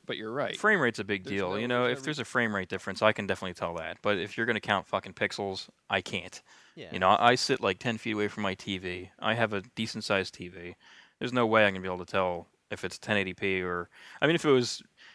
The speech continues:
Speaker 2: if it was four eighty P, I, I obviously be able to tell that.
Speaker 3: Yeah.
Speaker 2: But seven twenty to ten eighty,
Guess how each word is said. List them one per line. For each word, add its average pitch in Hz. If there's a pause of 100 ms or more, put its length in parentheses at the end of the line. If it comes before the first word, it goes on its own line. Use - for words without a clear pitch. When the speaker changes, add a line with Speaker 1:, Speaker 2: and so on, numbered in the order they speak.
(140)
Speaker 2:
if 147
it -
was 120
four 151
eighty 104
P, 101
I, 95
I 101
obviously 104
be 98
able 90
to -
tell 110
that. 85
Speaker 3:
Yeah. 87 (160)
Speaker 2:
But 87 (340)
seven 110
twenty 104
to 92 (400)
ten 107
eighty, 98